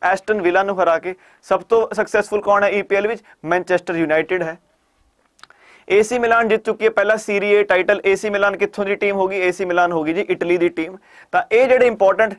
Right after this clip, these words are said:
ਰੀਸੈਂਟ ਸੀਗੇ, ਇਹ ਮੈਂ ਲਿਖਤੇ ਤੁਹਾਡੇ ਲਈ, ਦੁਬਾਰੇ ਰਿਵੀਜ਼ਨ ਕਰਦੇ ਹਾਂ, ਤੀਜੀ ਵਾਰ, ਚੌਥੀ ਵਾਰ ਰਿਵੀਜ਼ਨ ਕਰ ਰਹੇ ਸ਼ਾਇਦ ਇਹਦੇ ਬਾਰੇ ਆਪਾਂ। ਬੁੰਡਸਲੀਗਾ ਹੁੰਦੀ ਹੈ ਜਰਮਨੀ ਦੀ, ਇਹ ਜਿੱਤ ਲਿਆ ਬਾਇਰਨ ਮਿਊਨਿਕ ਨੇ। ਲਾ ਲੀਗਾ ਹੁੰਦਾ ਸਪੇਨ ਦਾ, ਜਿੱਤ ਲਿਆ ਰੀਅਲ ਮੈਡਰਿਡ ਨੇ। ਇੰਗਲਿਸ਼ ਪ੍ਰੀਮੀਅਰ ਲੀਗ ਇੰਗਲੈਂਡ ਦੀ ਮੈਨਚੈਸਟਰ ਸਿਟੀ, ਹੁਣੇ ਆਪਾਂ ਗੱਲ ਪੜ੍ਹੇ ਆ।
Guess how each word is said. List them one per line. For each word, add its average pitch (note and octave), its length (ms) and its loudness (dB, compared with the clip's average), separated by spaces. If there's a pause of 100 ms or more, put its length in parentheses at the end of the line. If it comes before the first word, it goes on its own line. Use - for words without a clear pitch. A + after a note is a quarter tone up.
ਰੀਸੈਂਟ G3 380 0
ਸੀਗੇ, G3+ 280 2
ਇਹ G#3 60 2
ਮੈਂ G3 120 0
ਲਿਖਤੇ F3+ 280 0
ਤੁਹਾਡੇ F3+ 260 -2
ਲਈ, F#3 140 2
ਦੁਬਾਰੇ D#3+ 300 2
ਰਿਵੀਜ਼ਨ F3+ 280 0
ਕਰਦੇ F3 240 0
ਹਾਂ, F3 60 -2
ਤੀਜੀ F3 320 -2
ਵਾਰ, F#3 200 2
ਚੌਥੀ F#3 360 -2
ਵਾਰ A3 100 4
ਰਿਵੀਜ਼ਨ F3+ 300 0
ਕਰ E3 100 0
ਰਹੇ D#3+ 100 -2
ਸ਼ਾਇਦ D3+ 200 -2
ਇਹਦੇ D3+ 200 2
ਬਾਰੇ C#3+ 240 0
ਆਪਾਂ। C#3+ 240 -6 (480)
ਬੁੰਡਸਲੀਗਾ A3 580 0
ਹੁੰਦੀ A3+ 220 0
ਹੈ A3 60 4
ਜਰਮਨੀ E3+ 420 0
ਦੀ, F3+ 200 -6
ਇਹ G3 100 2
ਜਿੱਤ F#3 200 -2
ਲਿਆ F#3 120 0
ਬਾਇਰਨ D3+ 340 0
ਮਿਊਨਿਕ E3+ 300 -6
ਨੇ। E3 180 -8 (580)
ਲਾ F3+ 240 2
ਲੀਗਾ B3 260 2
ਹੁੰਦਾ A3+ 260 0
ਸਪੇਨ G#3 360 -2
ਦਾ, G#3 60 2
ਜਿੱਤ F#3 220 -2
ਲਿਆ F#3+ 120 0
ਰੀਅਲ F3+ 260 0
ਮੈਡਰਿਡ E3+ 380 0
ਨੇ। E3+ 160 -8 (580)
ਇੰਗਲਿਸ਼ A#3+ 280 -2
ਪ੍ਰੀਮੀਅਰ A3+ 320 0
ਲੀਗ A3+ 220 -2
ਇੰਗਲੈਂਡ F#3+ 420 0
ਦੀ G#3 80 -4
ਮੈਨਚੈਸਟਰ F3+ 460 -2
ਸਿਟੀ, F3+ 280 -4
ਹੁਣੇ E3+ 200 0
ਆਪਾਂ F3+ 220 0
ਗੱਲ E3 140 0
ਪੜ੍ਹੇ E3 240 0
ਆ। E3+ 120 -4